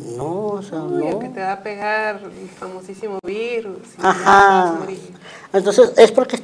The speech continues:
Speaker 1: hay mala, mala información y están desinformados. Y muchas veces te quedas, no, no somos eso.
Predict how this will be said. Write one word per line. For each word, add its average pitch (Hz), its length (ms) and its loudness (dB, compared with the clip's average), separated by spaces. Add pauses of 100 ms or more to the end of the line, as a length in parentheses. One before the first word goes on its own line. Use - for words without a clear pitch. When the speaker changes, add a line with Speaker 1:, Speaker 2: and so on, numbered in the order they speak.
Speaker 1:
hay 220 220 6
mala, 220 360 4 (420)
mala 214 260 6
información 208 680 2
y 190 60 -6
están 185 240 0
desinformados. 165 840 -2 (680)
Y 190 80 2
muchas 202 300 4
veces 208 240 0
te 208 100 -4
quedas, 175 240 0
no, 202 400 -4
no 196 380 0
somos 254 420 -2
eso. 123 400 -6